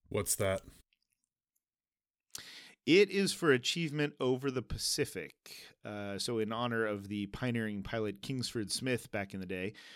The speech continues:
Speaker 2: who flew between Oakland and Australia, uh, with his crew and,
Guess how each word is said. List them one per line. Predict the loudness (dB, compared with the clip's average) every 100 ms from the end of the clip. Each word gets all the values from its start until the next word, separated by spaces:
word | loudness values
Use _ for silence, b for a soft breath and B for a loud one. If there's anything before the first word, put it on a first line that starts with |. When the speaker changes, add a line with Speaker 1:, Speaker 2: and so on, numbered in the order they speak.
| B B
Speaker 2:
who | 2 2
flew | 6 8
between | 8 6 2 2
Oakland | 2 2 2
and | 2 0
Australia, | 0 2 4 4 2 -2 -8 -14 b b b -6
uh, | -4
with | -2 -2
his | -4 -6
crew | -6 -6 -6 -8
and, | -10